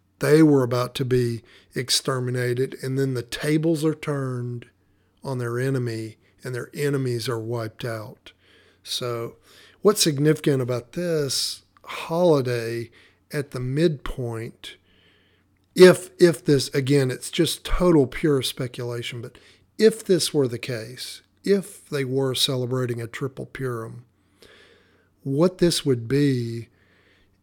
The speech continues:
let's, let's drop this or lay it over the timeline of the seventieth week, those two or three days, uh, at the midpoint, which would be the fifth seal from what we can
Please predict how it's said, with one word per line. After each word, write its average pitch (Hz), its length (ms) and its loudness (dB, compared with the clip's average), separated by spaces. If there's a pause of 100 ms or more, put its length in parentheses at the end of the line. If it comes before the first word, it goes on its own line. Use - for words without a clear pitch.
(520)
let's, 156 380 0
let's 160 260 2
drop 135 540 0
this 123 300 0
or 127 140 -4
lay 139 280 4
it 127 100 2
over 123 480 -2
the 117 140 -6
timeline 120 680 -6
of 113 140 -12
the 123 100 -8
seventieth 120 580 -6
week, 120 480 -4 (280)
those 123 440 -6
two - 160 0
or 135 60 0
three 127 280 -2
days, 120 720 -2 (880)
uh, 120 340 -8
at 131 160 -6
the 127 80 -8
midpoint, 123 640 -6
which 139 220 -2
would 139 160 0
be 151 160 6
the 127 120 -2
fifth 143 340 -2
seal 123 580 -4 (240)
from 123 220 -8
what 123 180 -8
we 127 120 -6
can 117 380 -10